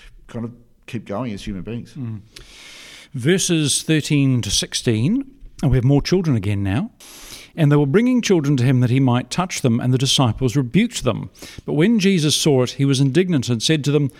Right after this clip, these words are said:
Speaker 2: 'Let the children come to me. Do not hinder them, for to such belongs the kingdom of God. Truly I say to you, whoever does not receive the kingdom of God like a child shall not enter it.'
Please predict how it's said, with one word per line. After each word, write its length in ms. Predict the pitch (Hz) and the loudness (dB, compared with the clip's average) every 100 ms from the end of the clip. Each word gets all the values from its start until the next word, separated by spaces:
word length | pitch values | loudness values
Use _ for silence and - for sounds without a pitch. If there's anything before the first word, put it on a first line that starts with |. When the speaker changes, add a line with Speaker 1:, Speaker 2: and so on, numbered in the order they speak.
| - - 156 | -20 -6 0
Speaker 2:
'Let 200 | 208 - | 0 0
the 60 | |
children 480 | - 208 185 165 160 | -2 0 2 2 0
come 280 | - 202 214 | 0 2 2
to 100 | 143 | 2
me. 300 | 107 101 - 139 | 0 -2 -10 0
Do 120 | 185 | 0
not 260 | 214 - | 0 -4
hinder 340 | - 254 208 127 | 0 2 2 2
them, 260 | 101 107 143 | -2 -4 -6
for 200 | - 123 | -4 -2
to 180 | - | -2
such 340 | - - - - | 0 -2 -4 -2
belongs 440 | 220 160 147 135 | 0 2 2 0
the 80 | 165 | -2
kingdom 360 | - 123 113 120 | 0 2 2 2
of 140 | 110 | 2
God. 460 | 170 190 104 98 - - - - - | 0 0 -2 -4 -10 -20 -20 -20 -14
Truly 360 | - 208 233 160 | 0 2 2 0
I 180 | 135 | 0
say 300 | 131 - 147 | 2 2 2
to 100 | 120 | 2
you, 160 | 131 123 | 0 2
whoever 380 | 131 135 202 262 | 2 2 0 0
does 240 | 180 175 | 0 0
not 180 | 180 - | 0 -2
receive 460 | 139 - 170 190 156 | -2 0 0 0 -2
the 140 | - | -2
kingdom 240 | 165 147 143 | 0 2 0
of 120 | 120 | 2
God 280 | 123 113 113 | 0 2 0
like 200 | 156 - | -2 -4
a 40 | - - | -8 -4
child 420 | 139 107 107 - - - | -2 -2 -2 -6 -18 -8
shall 260 | - 180 170 | -2 2 2
not 160 | 135 | 2
enter 320 | 147 139 107 | 2 0 -2
it.' 160 | 101 | -6